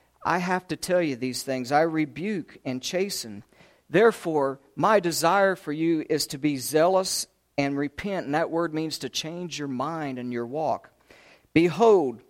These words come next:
I stand at the door and knock. And if anyone hears my voice and opens the door, I will come into him and dine with him and he with me." And here's our promise.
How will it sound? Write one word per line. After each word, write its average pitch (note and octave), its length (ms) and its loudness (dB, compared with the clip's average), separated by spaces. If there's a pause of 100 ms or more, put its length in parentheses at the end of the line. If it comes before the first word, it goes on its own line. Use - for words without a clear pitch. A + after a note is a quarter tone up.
(320)
I C#3+ 180 6
stand G#3 480 2
at G#3 120 4
the F3+ 80 2
door F3 380 4
and C3+ 160 0
knock. C#3+ 500 -4 (560)
And D3 140 0
if D3 120 -4
anyone G#3+ 500 4
hears G3+ 640 2
my D#3 240 8
voice D3 600 2 (320)
and C#3 140 2
opens F3 480 4
the D3 100 -2
door, F#3 520 4 (640)
I E3 200 6
will D#3+ 160 6
come F3 420 0
into E3+ 320 -2
him E3+ 480 -2
and C3+ 220 -4
dine E3 400 2
with D3+ 160 0
him E3+ 460 -4 (200)
and B2+ 160 -4
he D3+ 260 0
with D3 200 -4
me." C3 440 -4 (520)
And - 100 -6
here's D#3+ 260 0
our C3 100 4
promise. D3+ 680 0